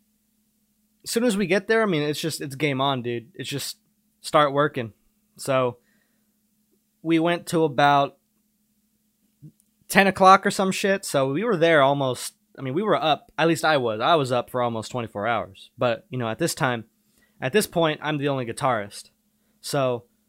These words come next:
a lot of the rearranging and a lot of the writing had to come from me, who was, um, tired as fuck, man. I don't really do drives like that very <laughs> often.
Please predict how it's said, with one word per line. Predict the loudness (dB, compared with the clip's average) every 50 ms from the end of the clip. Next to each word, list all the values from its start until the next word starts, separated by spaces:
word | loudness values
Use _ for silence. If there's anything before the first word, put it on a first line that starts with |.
| _ _ _ _ _ _ _ _ _ _ -6
a | -2 2
lot | 4 6 8 8 8
of | 6 2 0
the | -2 -2 -2 0
rearranging | 2 2 4 4 4 4 2 2 0 0 -2 -2 -2 -2 -2 -2
and | -2 -2
a | 0
lot | 2 2 2 2
of | 2
the | 0 0
writing | 0 2 0 0 0 0 -2 -4
had | -4 -4 -6
to | -6
come | -6 -6 -8 -8
from | -8 -8 -8 -8 -6
me, | -6 -6 -6 -6 -8 -10 -14 _ _ _ _ _ _ _ _ _ _ _ _ _ _
who | -6 -4 -2 0 -2 -2
was, | -2 -2 0 0 0 0 -2 -4 -6 -8 -10 -12 -12 -14 -14 -10
um, | -8 -6 -4 -4 -6 -6 -8 -10 -12 _ _ _ _ _ _ _ -12 -12 _ _ -2
tired | 4 6 6 6 6 4
as | 0
fuck, | -6 -10 -4 2 4 4 4 4 0 -14 -12
man. | -8 -8 -8 -8 -10 -14 _ _ _ _ _ _ -6
I | -4
don't | -2 -2 0
really | 0 0 0
do | 0 0 -2 -2 -2
drives | -2 -2 0 2 2 2 0 0 -4 -4
like | -6 -6 -6 -6
that | -8 -8 -8 -10 -12 _ -10
very | -4 -2 0 0 2 2
<laughs> | 2 2
often. | 0 0 -4 -14 -12 -12 -12 -14